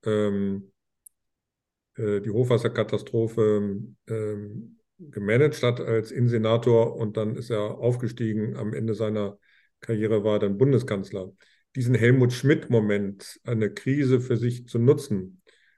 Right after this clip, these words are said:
und die Bevölkerung von seiner eigenen Führungsstärke zu überzeugen, hat die Bundesregierung, hat Olaf Scholz, Robert Habeck, Christian Lindner aus meiner Sicht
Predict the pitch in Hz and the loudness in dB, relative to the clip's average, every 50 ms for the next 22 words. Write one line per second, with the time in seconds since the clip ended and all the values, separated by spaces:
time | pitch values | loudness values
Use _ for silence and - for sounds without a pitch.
0 | _ _ _ _ - 123 113 113 107 104 110 117 110 98 107 101 - - 120 127 | _ _ _ _ -4 -2 -2 0 -2 -2 -4 -6 -6 -4 -4 -4 2 4 4 4
1 | 131 127 - - 123 117 113 113 127 135 - - - 110 101 110 101 104 - - | 4 2 0 0 0 0 0 0 -4 -6 -8 -6 -4 -2 0 0 0 0 0 0
2 | - 123 123 117 104 - - 139 147 143 131 120 - - 110 107 110 107 - 110 | 2 4 4 4 2 2 0 2 4 4 4 2 2 0 0 0 0 0 0 0
3 | 104 101 - - - 113 107 92 - - 104 104 104 98 101 92 95 107 107 - | 0 0 -2 -4 -6 -4 -4 -4 0 0 2 2 2 0 -2 -4 -4 -6 -8 -6
4 | - 107 98 95 92 95 - _ _ _ _ _ _ _ _ _ _ _ _ - | -6 -4 -4 -4 -6 -8 -14 _ _ _ _ _ _ _ _ _ _ _ _ 2
5 | 127 143 160 147 127 - 127 120 120 120 127 123 120 120 120 120 120 - 127 123 | 2 2 2 2 0 -2 -2 0 2 4 6 6 8 8 6 4 2 0 -4 -8
6 | 120 - - _ - 117 107 104 98 - - 131 139 143 147 139 - 127 120 110 | -10 -12 -16 _ -4 -2 -2 -2 -2 2 4 6 8 8 6 4 2 -2 -2 -2
7 | 104 - 117 117 123 120 123 120 123 120 113 - 113 110 120 - - 127 113 - | -2 0 2 2 4 4 4 2 0 -2 -2 -2 0 0 0 -2 -2 -2 -4 -4
8 | - 120 - - 110 107 113 107 101 95 - - - | -4 -6 -6 -4 -2 0 0 0 0 -2 -6 -10 -12